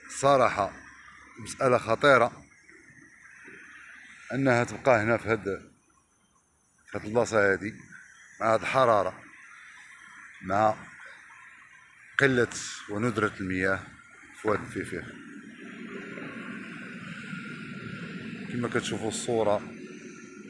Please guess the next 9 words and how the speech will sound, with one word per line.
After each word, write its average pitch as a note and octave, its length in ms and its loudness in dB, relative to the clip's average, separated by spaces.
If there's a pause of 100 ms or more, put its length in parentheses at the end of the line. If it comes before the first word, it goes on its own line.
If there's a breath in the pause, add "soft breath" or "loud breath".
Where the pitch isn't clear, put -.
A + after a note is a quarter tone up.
(240)
غنية A2+ 440 2 (600)
عن G#2+ 140 -6
كل D#3 240 -2
تعريف، F#2 540 -6 (1040)
الصورة B2+ 420 2
كتوضح A#2 640 -2 (1200)
كل C#3+ 100 -2
ما D3+ 200 0
هو A2 420 2